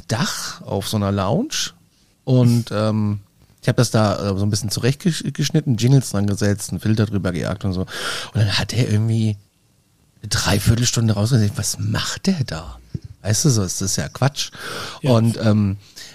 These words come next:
Speaker 1: dann, äh, hat er irgendwann die, die Dings rausgeschmissen. Der macht ja nur eine Wave,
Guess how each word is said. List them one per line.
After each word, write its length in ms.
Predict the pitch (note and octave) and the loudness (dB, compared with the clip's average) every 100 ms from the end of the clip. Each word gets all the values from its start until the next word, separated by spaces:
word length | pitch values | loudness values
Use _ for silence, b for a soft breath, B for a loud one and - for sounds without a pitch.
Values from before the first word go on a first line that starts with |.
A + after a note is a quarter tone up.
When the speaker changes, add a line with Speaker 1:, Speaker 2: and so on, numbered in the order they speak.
| B | B
Speaker 1:
dann, 680 | - A2+ A2 A2+ A2+ F2+ C2 | -2 0 2 2 0 -4 -10
äh, 760 | - C2 - D#2 G2 - A#2+ - | -12 -14 -12 -12 -12 -10 -10 -4
hat 140 | - | 0
er 120 | B2 A2+ | 4 4
irgendwann 360 | A2 A2+ G#2+ | 4 2 4
die, 120 | G#2 | 2
die 260 | G2+ - G#2+ | 0 -2 -2
Dings 360 | G#2+ A2+ C#3 - | 2 2 2 2
rausgeschmissen. 760 | C3 - D3 D3+ D3 D#3+ D#3+ D3+ | 2 2 2 4 4 4 2 0
Der 120 | G2 | -2
macht 180 | G#2+ - | 0 2
ja 60 | |
nur 100 | G#2+ | 2
eine 180 | G2 F2+ | 2 0
Wave, 260 | F#2+ A2 | 2 2